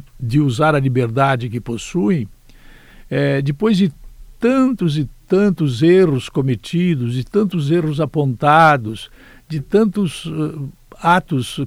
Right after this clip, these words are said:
criminosos cometidos, essas pessoas ainda acham que têm capacidade para ter acesso ao poder, para governar um país.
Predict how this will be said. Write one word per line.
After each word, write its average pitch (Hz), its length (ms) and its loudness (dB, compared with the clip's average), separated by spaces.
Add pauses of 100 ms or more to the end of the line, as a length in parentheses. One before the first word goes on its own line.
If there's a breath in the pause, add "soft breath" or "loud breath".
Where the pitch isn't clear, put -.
criminosos 170 920 2
cometidos, 131 1000 -4 (560 soft breath)
essas 156 360 -4
pessoas 175 640 -2 (300)
ainda 185 760 2 (140)
acham 170 680 -2 (140)
que 165 120 -6
têm 147 560 -4 (260)
capacidade 131 1040 -4 (120)
para 123 280 -6
ter 120 260 -6
acesso 135 640 -6
ao 123 80 -4
poder, 143 580 -4 (760 soft breath)
para 127 240 -4
governar 117 840 -6 (320)
um 131 80 -10
país. 101 580 -12